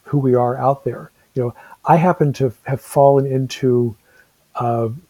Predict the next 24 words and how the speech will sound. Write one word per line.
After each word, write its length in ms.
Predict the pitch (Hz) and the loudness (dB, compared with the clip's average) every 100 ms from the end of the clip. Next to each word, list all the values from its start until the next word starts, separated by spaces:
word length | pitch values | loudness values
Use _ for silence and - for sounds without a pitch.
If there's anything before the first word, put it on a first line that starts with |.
| _ | _
a 60 | - | -14
family 680 | - 147 147 147 127 117 123 - | -4 -2 0 0 0 0 -2 -6
of 340 | 120 117 110 _ - | -8 -6 -8 _ -12
South 360 | - 147 147 | 0 0 2
Dakota 560 | 143 - 139 127 120 131 _ _ _ _ _ _ | -2 0 2 2 0 -4 _ _ _ _ _ _
cowboys 720 | - 139 127 120 113 110 - - _ _ _ _ | -4 -2 0 0 -2 -4 -8 -14 _ _ _ _
who 240 | - 143 | 0 2
have 180 | 131 120 | 2 0
been 200 | 123 117 | -4 0
best 300 | 135 143 - | 0 -2 -6
friends 460 | - 139 135 120 | -2 -2 0 -4
with 220 | 120 123 - _ - | 0 0 -2 _ -8
a 120 | 117 | -8
family 760 | 117 - 135 135 135 123 120 117 _ _ _ | -8 -6 -4 -4 -4 -2 -2 -4 _ _ _
of 120 | 120 - | -10 -8
Sioux 400 | - - 151 143 | -8 0 2 2
and 140 | 117 | 0
Blackfeet 540 | 123 127 - - 127 - | -2 -2 -4 -8 -8 -6
cowboys 520 | 123 117 117 117 110 | -8 -6 -6 -8 -8
for 120 | 117 | -10
sixty 380 | - 123 - 123 | -8 -10 -6 -4
years. 520 | 120 120 131 127 - _ _ _ _ _ _ | -2 -4 -8 -16 -16 _ _ _ _ _ _
And, 380 | 151 123 120 120 _ _ _ _ _ _ - | -8 -6 -6 -8 _ _ _ _ _ _ -12
uh, 300 | 123 113 | -10 -8